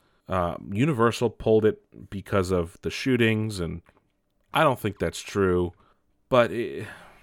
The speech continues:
mm. While the president never ex-, explicitly stated it was that movie, it was heavily implied that he was talking about that movie. We should never live in a world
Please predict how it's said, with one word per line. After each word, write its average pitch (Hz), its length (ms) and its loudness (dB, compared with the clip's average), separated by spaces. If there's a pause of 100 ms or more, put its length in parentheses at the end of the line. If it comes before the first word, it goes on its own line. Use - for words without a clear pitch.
(560)
mm. 95 300 -4 (720)
While 117 400 6
the 113 120 -2
president 165 360 0
never 135 200 2
ex-, - 300 -6
explicitly 107 600 -4
stated 117 400 0
it 95 100 -2
was 104 120 -2
that 107 160 0
movie, 104 480 -2
it - 80 -8
was 92 220 -2
heavily 143 380 0
implied 101 440 2
that 95 100 0
he 95 80 0
was 92 120 -4
talking 98 240 0
about 92 200 0
that 87 140 -2
movie. 85 420 -4 (340)
We 113 140 0
should 123 220 -2
never 156 260 2
live 123 200 2
in 113 60 2
a 104 40 2
world 90 500 -2